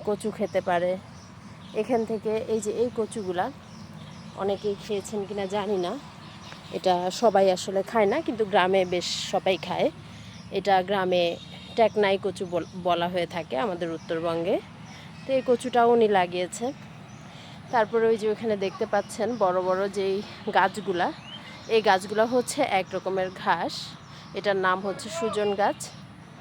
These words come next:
সুজন ঘাস বলা হয় এটাকে। তো এই ঘাসটা মোটামুটি ছাগল, গরু এগুলা খাওয়ার জন্য এটাকে লাগানো হয়।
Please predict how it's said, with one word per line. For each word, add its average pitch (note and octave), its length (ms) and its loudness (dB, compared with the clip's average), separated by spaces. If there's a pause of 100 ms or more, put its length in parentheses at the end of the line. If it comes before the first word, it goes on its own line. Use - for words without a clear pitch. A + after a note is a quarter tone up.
(240)
সুজন B3 380 2
ঘাস G3+ 340 0
বলা E3 200 -2
হয় E3+ 180 -2
এটাকে। E3 300 -4 (640)
তো G#3+ 120 0 (140)
এই C4 240 8
ঘাসটা A#3+ 840 4 (460)
মোটামুটি A3 760 2 (400)
ছাগল, G3+ 640 4
গরু F#3+ 400 0 (240)
এগুলা F#3+ 380 0
খাওয়ার F3+ 380 2
জন্য F3 240 -2
এটাকে F3+ 500 0
লাগানো E3+ 360 0
হয়। F3+ 280 -2